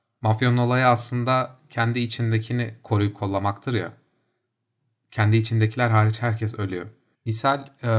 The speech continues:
bir yerde Çılgın Joe karakteri vardı. Ve Joe bizim İrlandalıya şey soruyordu. "Kardeş miyiz biz onunla? Kardeş miyiz?" diyordu. "Evet kardeşsiniz ama hani şu an böyle yapma. Çok fevri davranıyorsun." tarzında Frank uyarıyordu onu.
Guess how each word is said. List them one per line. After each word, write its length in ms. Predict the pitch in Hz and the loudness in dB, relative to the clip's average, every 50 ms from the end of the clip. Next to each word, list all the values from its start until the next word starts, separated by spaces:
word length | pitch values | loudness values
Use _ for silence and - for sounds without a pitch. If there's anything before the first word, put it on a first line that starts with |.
| 107 107 107 104 - - | 2 2 0 0 -2 0
bir 60 | 113 | 2
yerde 340 | 120 123 120 123 120 139 139 | 4 6 6 4 2 -2 -6
Çılgın 380 | - - 120 117 117 127 127 | -4 -4 -2 -2 0 0 0
Joe 180 | 117 123 123 127 | 2 0 0 0
karakteri 500 | - 127 113 110 110 113 120 120 135 143 | 0 0 2 2 0 0 -2 -2 0 2
vardı. 340 | 131 110 98 98 95 107 92 - _ _ _ _ _ _ _ _ _ _ _ _ _ _ _ | 2 2 2 2 -2 -6 -8 -10 _ _ _ _ _ _ _ _ _ _ _ _ _ _ _
Ve 160 | 117 117 117 | -2 0 2
Joe 420 | 113 123 131 131 135 139 - - - - - _ _ _ _ _ _ _ _ _ _ _ _ _ _ _ | 2 4 4 6 4 4 2 -2 -12 -20 -20 _ _ _ _ _ _ _ _ _ _ _ _ _ _ _
bizim 240 | 117 107 110 120 110 | -4 -2 -2 -2 -2
İrlandalıya 600 | 113 117 113 117 117 120 117 113 110 110 123 139 | 0 2 2 2 2 2 2 2 2 2 2 0
şey 220 | 135 - 123 120 | -2 -2 -2 -2
soruyordu. 520 | 110 - 113 98 92 92 87 90 85 - _ _ _ _ _ _ _ _ _ _ | -2 -2 -4 -4 -4 -6 -10 -12 -14 -18 _ _ _ _ _ _ _ _ _ _
"Kardeş 460 | - - 123 120 120 139 156 151 - | -2 2 2 4 4 4 2 2 2
miyiz 240 | 117 110 107 95 90 | 2 0 0 0 -2
biz 120 | 92 90 | -6 -8
onunla? 240 | 101 90 85 85 92 | -8 -8 -8 -12 -14
Kardeş 460 | - - 113 110 113 123 139 131 - | -2 2 2 4 4 4 0 0 0
miyiz?" 260 | 117 110 101 92 - 101 | -2 -2 -4 -4 -6 -10
diyordu. 360 | 92 90 95 131 151 - - | -10 -8 -8 -8 -8 -10 -8
"Evet 220 | - 120 131 135 135 | -6 -4 -4 -4 -2
kardeşsiniz 680 | - 131 123 127 139 147 147 - 110 101 101 101 - | 0 0 0 0 0 -4 -4 -6 -8 -8 -8 -8 -6
ama 220 | - 147 147 135 | -6 -4 -4 -4
hani 320 | 131 127 123 120 123 120 - | -2 -2 -2 -4 -4 -6 -10
şu 180 | - - - 147 | -14 -8 -6 -6
an 140 | 143 143 | -4 -4
böyle 240 | 143 147 143 143 147 | -2 -2 -2 0 0
yapma. 480 | 143 147 143 143 139 101 98 95 107 - | 0 0 -2 -2 -4 -8 -8 -8 -12 -16
Çok 180 | - - 120 110 | -14 -14 -12 -6
fevri 340 | - 127 123 120 127 135 123 | -2 -2 -2 0 0 0 0
davranıyorsun." 600 | 117 113 110 110 107 107 104 101 104 - 110 110 | 2 2 2 2 2 0 0 -2 -4 -6 -8 -8
tarzında 420 | - 113 110 104 95 107 131 156 | -2 0 0 0 0 -2 -6 -6
Frank 360 | 151 - 123 120 127 127 - | -6 -4 -4 -4 -4 -4 -4
uyarıyordu 480 | - 117 113 110 107 110 110 101 - 87 | -2 2 2 4 4 4 2 2 0 -6
onu. 180 | 85 - 110 | -12 -12 -16